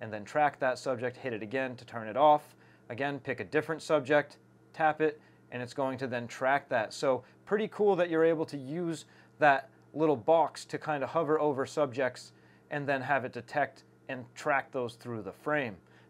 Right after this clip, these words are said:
Now, another thing that you can do that's been really cool with this system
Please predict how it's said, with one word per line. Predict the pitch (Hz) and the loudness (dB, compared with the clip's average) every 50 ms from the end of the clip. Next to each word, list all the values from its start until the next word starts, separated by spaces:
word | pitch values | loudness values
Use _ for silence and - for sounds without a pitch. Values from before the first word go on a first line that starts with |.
| - | 0
Now, | 139 143 147 | 2 2 4
another | 151 170 185 196 196 | 4 4 6 4 4
thing | - 196 196 190 | 4 2 0 2
that | 185 185 165 | 0 0 -2
you | 165 | -2
can | - 175 180 165 | -2 -2 -4 -2
do | 131 151 160 165 156 | 0 0 0 2 2
that's | 147 143 139 - | 2 2 0 0
been | - - 151 139 | -2 -2 -2 0
really | 131 156 175 180 165 | 0 0 2 2 2
cool | - - 170 165 | 2 0 0 0
with | 156 156 - | 0 0 0
this | 160 147 - | -2 -2 -2
system | - 160 151 - - 160 156 151 | -2 -6 -6 -4 -4 -6 -6 -6